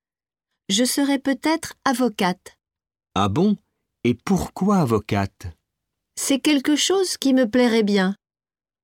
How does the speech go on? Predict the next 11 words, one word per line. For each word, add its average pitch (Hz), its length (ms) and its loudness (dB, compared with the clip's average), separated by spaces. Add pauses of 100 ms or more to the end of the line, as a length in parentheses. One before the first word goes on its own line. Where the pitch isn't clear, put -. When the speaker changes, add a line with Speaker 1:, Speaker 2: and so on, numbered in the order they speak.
(520)
Speaker 1:
Pour 254 200 0
être 294 240 0
avocate, 233 600 0 (480)
il 220 140 0
faut 247 180 0
bien 214 220 2
sûr 277 380 0
faire 226 300 0
des 202 240 2
études 214 320 0
universitaires 208 880 0